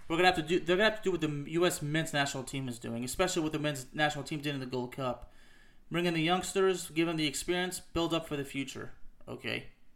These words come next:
because the United States can't afford to fall into an era of drought,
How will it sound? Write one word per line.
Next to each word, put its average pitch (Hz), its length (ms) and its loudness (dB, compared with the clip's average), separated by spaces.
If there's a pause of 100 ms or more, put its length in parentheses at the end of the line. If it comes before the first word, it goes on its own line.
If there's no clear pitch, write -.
(680)
because 135 260 -2
the 170 60 2
United 220 220 6
States 185 260 2
can't 160 440 0
afford 139 540 2 (800)
to 170 240 -2
fall 185 580 8
into 165 760 2 (560)
an 147 180 -2
era 170 280 8
of 143 320 4
drought, 165 560 6